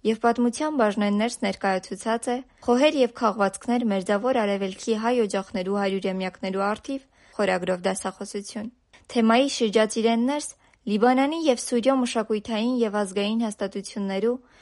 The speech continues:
հարյուրամյակներու վերաբերյալ կատարած ուսումնասիրություն և պատրաստած դասախոսություն։ Դասախոսության ընթացքին բերելով քանի մը հաստատություններու օրինակներ,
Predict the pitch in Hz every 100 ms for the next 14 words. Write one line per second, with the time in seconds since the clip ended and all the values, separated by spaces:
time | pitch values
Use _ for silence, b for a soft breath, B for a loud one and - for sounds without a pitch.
0 | b b 220 226 247 254 262 262 262 277
1 | 302 240 220 214 220 240 - 208 202 202
2 | 226 208 - 202 196 196 185 185 - 233
3 | 240 208 196 185 - 185 - 185 - 185
4 | 190 190 196 - 196 - 220 247 _ _
5 | _ _ 233 233 247 240 262 254 240 302
6 | 254 202 233 214 - 269 262 240 208 208
7 | 226 - 226 240 269 233 190 - 196 202
8 | - 208 202 220 233 196 196 190 - 226
9 | 247